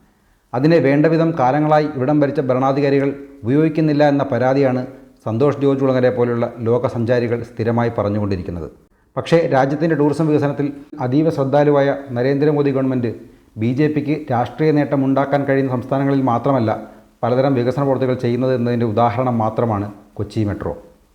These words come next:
രാജ്യം ഭരിക്കാനുള്ള സീറ്റുകൾ നിലനിർത്താനാണെങ്കിൽ മുപ്പതിൽ കൂടുതൽ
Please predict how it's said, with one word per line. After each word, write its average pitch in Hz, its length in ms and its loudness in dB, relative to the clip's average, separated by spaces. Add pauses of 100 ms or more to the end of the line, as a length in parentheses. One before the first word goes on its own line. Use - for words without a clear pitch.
(560)
രാജ്യം 147 340 4
ഭരിക്കാനുള്ള 160 420 2
സീറ്റുകൾ 151 360 0
നിലനിർത്താനാണെങ്കിൽ 143 800 0 (160)
മുപ്പതിൽ 160 340 2
കൂടുതൽ 156 420 0